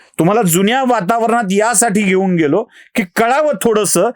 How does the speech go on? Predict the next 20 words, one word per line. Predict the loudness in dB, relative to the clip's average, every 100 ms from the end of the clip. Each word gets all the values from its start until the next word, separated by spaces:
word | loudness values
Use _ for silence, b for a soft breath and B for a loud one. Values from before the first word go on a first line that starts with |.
| B B
की | 0
जुनी | 2 0 0
स्थिती | 0 -2 -2 -2
काय | -2 0
होती. | -2 -2 -6 -6 _ b b b b -2
आणि | -2 -2 -2
आता | -2 0 0 0 0
आमच्या | 0 2 0
हातातला | 0 0 -2 0 0
भातुकलीचा | 2 0 0 -2 0 0 -2 -2
खेळ | -2 -2
काढून, | 0 -2 0 -2 -4 _ _ _ _ _ _ _ _ b b b -2
खोटं | 0 2 0 0
खोटं | 0 0 0
लग्न | 0 0 0 0 0
काढून, | 0 0 0 -2 -8 _ _ _ b b b -2
खोटा | 0 0 -2 0
खोटा | 0 0 -2
स्वयंपाक | 0 -2 0 0 -2 -2 -2
काढून, | 0 0 -2